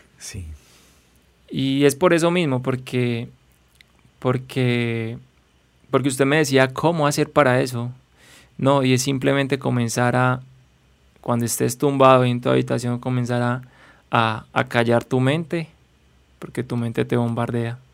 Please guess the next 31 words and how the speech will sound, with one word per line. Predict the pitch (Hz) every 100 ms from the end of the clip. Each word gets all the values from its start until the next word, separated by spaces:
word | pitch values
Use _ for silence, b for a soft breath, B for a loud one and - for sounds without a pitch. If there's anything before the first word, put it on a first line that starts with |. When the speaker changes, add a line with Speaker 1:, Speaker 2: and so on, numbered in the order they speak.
| _ _ _ _
Speaker 2:
Todo | 123
el | 123
día | 123 123
te | 127
está | 123 123
bombardeando | 120 123 120 120 120 120 127 - b b b b -
de | 135 117
necesidades, | 113 117 113 117 117 123 127 - _ _ _ -
de | 147
situaciones, | 117 120 120 113 120 123 127 - _ _ _ _
de | 139
cosas | 131 120 120
futuras | 120 120 123 120 123 - _ _ _ _ -
que | 127
no | 123
existen, | 120 131 127 131 131 b b b b b
de | - 110
cosas | 131 120 123
pasadas, | 120 120 123 127 127 - b b b b b b b b b -
y | 120
simplemente | 123 120 135 139 135 135
te, | 131 120 113 113 - _ _ _ _ _ b b b _ _
te | -
hacen | 117 117 117 123 127
ir | 131 135
del | 135
momento, | 131 117 127 131 127 120 - 113
Speaker 1:
Ujú. | 95 104 104 _ _
Speaker 2:
del | 135 120
momento | 120 117 - 127
real. | 120 117